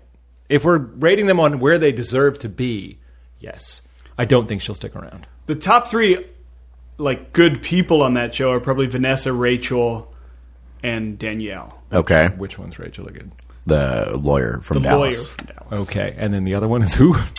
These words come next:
Speaker 1: <laughs>
Speaker 2: Uh, Danielle, the one who has no chemistry with Nick.
Speaker 1: Yes.
Speaker 2: But is pretty smoking hot.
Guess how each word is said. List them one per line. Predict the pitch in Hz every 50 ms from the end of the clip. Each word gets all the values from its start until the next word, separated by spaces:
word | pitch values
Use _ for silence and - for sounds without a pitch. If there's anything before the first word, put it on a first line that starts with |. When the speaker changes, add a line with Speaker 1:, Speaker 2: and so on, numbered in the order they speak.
| - - -
Speaker 1:
<laughs> | 196 139 - - - - - - - - - -
Speaker 2:
Uh, | 147 127 123 120 120 190
Danielle, | 160 - 139 147 165 165 170 175 160 139 123 120 113
the | 113 127 127 123
one | 120 120 127 131 131 131
who | 139 139
has | 135 135 135 -
no | 139 139 131
chemistry | - 143 139 135 120 - - 139
with | 127 123 123 - 127
Nick. | 113 113 113 - - - - - - - - -
Speaker 1:
Yes. | - 110 113 - - - - -
Speaker 2:
But | - 127
is | 135 -
pretty | - 123 120
smoking | 117 - - 135 123 - - 127
hot. | 107 - - -